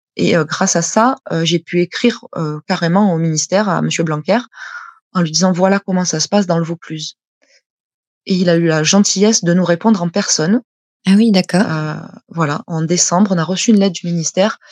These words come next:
Speaker 1: qui réaffirme les droits de Lily dans l'établissement scolaire où elle est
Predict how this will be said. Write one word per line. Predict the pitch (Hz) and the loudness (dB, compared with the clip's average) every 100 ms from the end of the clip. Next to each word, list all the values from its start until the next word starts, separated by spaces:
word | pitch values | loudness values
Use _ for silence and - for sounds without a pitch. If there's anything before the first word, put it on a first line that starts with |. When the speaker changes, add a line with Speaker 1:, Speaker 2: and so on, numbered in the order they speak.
| - _ _ - | -20 _ _ -2
Speaker 1:
qui | 214 | 0
réaffirme | 226 220 - 208 208 | 2 2 2 2 4
les | 202 | 4
droits | 185 190 | 2 2
de | 185 | 0
Lily | 175 185 | 0 0
dans | 180 | 0
l'établissement | 175 175 165 - 180 | -2 -4 -4 -2 -2
scolaire | 175 175 175 175 | -4 -2 -2 -2
où | 156 | -2
elle | 147 | -4
est | 220 | -6